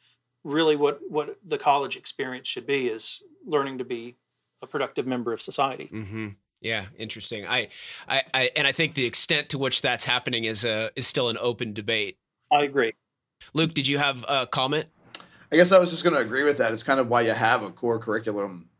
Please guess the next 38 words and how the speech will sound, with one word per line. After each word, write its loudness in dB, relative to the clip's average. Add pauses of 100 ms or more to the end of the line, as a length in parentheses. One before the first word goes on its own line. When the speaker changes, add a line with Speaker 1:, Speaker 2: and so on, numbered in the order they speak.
(100)
Speaker 3:
in -2
a -8 (260)
university. -6
Coming -2
out 2
of 0
high 2
school, -2
you're -4
just -4
starting -2
to -12
get -10
your -16
feet -4
under -6
you -4
as -4
a -10 (220)
human -4
being -4
and -8
as -4
an -12
adult. 0 (500)
And, -4
uh, -2 (120)
you -8
don't, -8 (220)
you -6
might 4
think 0
you -2
know 0
what -2
you 2
wanna 0
do, -6